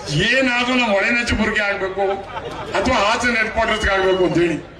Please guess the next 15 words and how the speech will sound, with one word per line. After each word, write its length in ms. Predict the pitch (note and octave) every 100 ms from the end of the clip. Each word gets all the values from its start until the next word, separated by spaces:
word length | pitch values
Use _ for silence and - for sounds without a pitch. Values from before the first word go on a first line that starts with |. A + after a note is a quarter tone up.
| - - E3+ A#3+
ಈಗ 180 | B3
ಹೇಳಿದ್ರು 300 | A#3 A#3 A3
ಇಂಜಿನಿಯರಿಂಗ್ 640 | G#3+ G3+ G#3 A3+ A3 A3 A3
ಕಾಲೇಜು 400 | G#3+ G#3+ G#3 G#3
ಅದು 260 | F#3+ G3
ಇದು 120 | G#3
ಅಂತ 160 | G3 F#3+
ಹೇಳಿ. 260 | F#3+ F3 D3+ - - - - - E3 D#3 - - - - - - - - - - D3
ಹೊಳೆನರಸೀಪುರಕ್ಕೆ 1300 | F3 A3+ A#3+ A3+ A3+ G#3+ G#3+ A3 A3+ F3+ D3+ F4 - - - - - - - - - - - - - C#3+
ಬಾಯ್ಸು 520 | E3+ G3+ - B3 B3 B3 D4 - - -
ಡಿಪ್ಲೊಮಾ 400 | E3+ G3 A3+ A3
ಕಾಲೇಜು, 720 | A3+ A3+ A3+ - E3 - - - - - - - - - - D#3+ F3
ಗರ್ಲ್ಸು 540 | A3 A3+ - A#3+ A3
ಡಿಪ್ಲೊಮಾ 360 | G#3+ A3 A3 A3
ಕಾಲೇಜು, 800 | G#3+ G#3+ G#3 E3 C3 - -